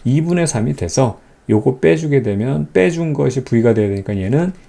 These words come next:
이 분의 오. 이렇게 계산해도 되고 아니면 여기서도 해두면 되죠. 여기도 일 초가 지났거든요. 그럼 이 분의 V가 더해져야 되는데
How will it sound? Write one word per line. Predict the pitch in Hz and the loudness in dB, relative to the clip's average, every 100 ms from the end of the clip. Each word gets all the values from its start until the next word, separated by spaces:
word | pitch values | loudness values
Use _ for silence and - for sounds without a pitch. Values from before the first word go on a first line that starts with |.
| - | -8
이 | 120 135 | 0 2
분의 | 139 120 | 4 2
오. | 104 117 - | 2 0 2
이렇게 | 123 143 180 | 2 2 0
계산해도 | 113 107 123 120 - | -2 -4 -4 -4 -8
되고 | - 85 151 156 - - - - - | -8 -4 -2 -4 -6 -20 -20 -18 -2
아니면 | 175 220 | 2 6
여기서도 | 151 135 175 170 | 6 4 2 0
해두면 | 165 160 143 | 0 0 -2
되죠. | 101 95 - 175 - - - - _ - | -4 -4 -2 -4 -6 -18 -20 -20 _ 4
여기도 | 139 190 202 | 4 4 2
일 | 220 226 | 4 2
초가 | 233 214 | 2 2
지났거든요. | 202 143 - 95 95 156 185 - | 2 -2 -2 -2 -2 -4 -6 0
그럼 | 131 | 2
이 | 117 175 | 4 4
분의 | 208 220 202 | 6 6 6
V가 | 135 123 127 | 4 2 2
더해져야 | 113 110 110 98 | 4 4 2 0
되는데 | 92 90 110 135 | -2 -6 -4 -6